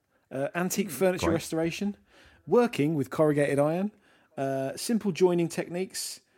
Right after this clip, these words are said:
Speaker 1: And, uh, a brick timber kitchen system. I don't know what the hell that is, but I'm intrigued.
Speaker 3: Well, I tell you what, how many, how many volumes have you got there, Brian?
Speaker 1: Twenty-one.
Speaker 2: What?
Speaker 3: Twenty, twenty, what, twenty-one volumes of Knack magazine or Knack Almanac. If there's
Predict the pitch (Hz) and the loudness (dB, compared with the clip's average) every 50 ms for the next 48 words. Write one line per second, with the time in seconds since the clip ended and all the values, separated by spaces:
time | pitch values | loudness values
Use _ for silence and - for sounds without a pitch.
0 | _ _ _ _ _ - 143 143 143 143 143 143 139 139 139 139 143 143 143 135 | _ _ _ _ _ -6 -6 -4 -2 -2 -2 -2 -4 -4 -4 -4 -4 -4 -6 -6
1 | - - _ - 143 135 135 131 131 135 135 135 123 - - - 151 143 - - | -8 -10 _ -8 -8 -6 -4 -4 -4 -4 -6 -6 -8 -8 -8 -10 -10 -10 -8 -8
2 | 247 - - - - - 220 208 190 151 143 - - - 180 - - - 175 170 | -8 -8 -8 -8 -4 0 2 2 2 2 -2 -4 -4 -8 -6 -6 -4 -4 -2 -2
3 | - - 190 - - - 127 110 101 - - - - - 113 123 120 143 - - | 0 -2 -2 -4 -2 -4 -6 -6 -6 -10 -12 -12 -10 -8 -8 -6 -6 -6 -6 -6
4 | 123 120 131 123 135 143 - - 127 123 123 - - - 131 131 127 - - 143 | -4 -4 0 0 0 0 -2 -4 -8 -10 -10 -8 -8 -6 -4 -4 -4 -4 -2 -2
5 | 127 117 110 117 - - _ _ _ _ _ _ _ _ _ _ _ _ _ _ | -2 -2 -4 -10 -20 -20 _ _ _ _ _ _ _ _ _ _ _ _ _ _
6 | _ _ _ _ _ _ _ _ _ - 175 185 175 165 - 214 208 190 156 131 | _ _ _ _ _ _ _ _ _ 2 4 4 4 4 4 6 8 8 6 6
7 | 131 - - - 180 196 202 202 190 156 110 110 156 165 147 120 123 113 101 95 | 4 -2 -2 0 2 4 4 4 4 2 2 0 2 2 4 4 4 4 4 4
8 | 92 85 90 90 98 90 90 82 - 95 101 127 170 180 _ _ _ _ _ _ | 2 0 0 0 0 0 0 0 0 0 0 0 -2 -6 _ _ _ _ _ _
9 | _ _ _ _ _ _ _ _ _ _ _ _ _ _ _ _ _ _ - - | _ _ _ _ _ _ _ _ _ _ _ _ _ _ _ _ _ _ -6 -2
10 | - 165 156 143 131 120 113 - _ _ _ _ _ _ _ - - - - _ | 0 2 2 2 2 0 -2 -8 _ _ _ _ _ _ _ -20 -20 -20 -20 _
11 | _ _ _ _ _ _ _ - - 190 196 269 - 240 190 196 196 180 151 - | _ _ _ _ _ _ _ -18 -10 -2 2 4 4 6 4 4 2 0 -2 -6
12 | - - - 170 185 185 - - 185 170 143 151 147 - - - - 226 214 - | -8 -2 2 2 4 4 2 0 -2 -2 -4 -4 -8 -8 -6 0 2 2 2 2
13 | - 196 180 160 180 180 165 135 139 147 139 110 95 87 82 80 78 - - 117 | 0 -2 0 2 2 2 2 2 2 2 2 2 2 0 0 -2 -4 -6 -6 -4
14 | 107 92 80 78 - 113 113 120 - - 101 95 78 87 76 90 87 85 90 90 | -4 -4 -4 -6 -6 -2 -2 -2 -2 -4 -6 -4 -4 -4 -4 -4 -4 -2 -2 -2
15 | 85 92 107 110 - - - - 110 107 104 98 82 78 82 87 - - - 127 | -2 -2 -2 -4 -6 -10 -10 -4 0 0 2 2 0 -2 -4 -8 -8 -10 -8 -8
16 | 120 - - 131 131 127 - | -8 -6 -2 0 0 0 0